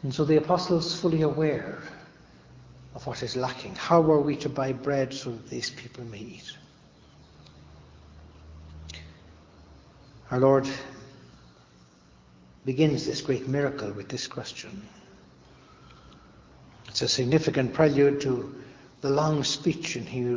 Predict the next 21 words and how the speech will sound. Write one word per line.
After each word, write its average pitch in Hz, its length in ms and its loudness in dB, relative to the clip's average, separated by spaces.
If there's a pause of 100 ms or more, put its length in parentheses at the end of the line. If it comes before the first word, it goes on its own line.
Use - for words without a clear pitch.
(320)
which 139 240 -4
he 147 80 4
reveals 131 440 4
himself 131 460 -2
to 127 100 -8
the 120 100 -6
world 135 380 2
as 120 100 -4
the 127 100 0
real 143 400 4
bread 131 300 -4
of 123 160 -12
life, - 420 -14
which - 160 -20
is - 120 -18
coming, 190 440 -16 (1400)
who 101 60 -18
came 127 320 -4
down 117 240 -4
from - 160 -14
heaven. - 320 -14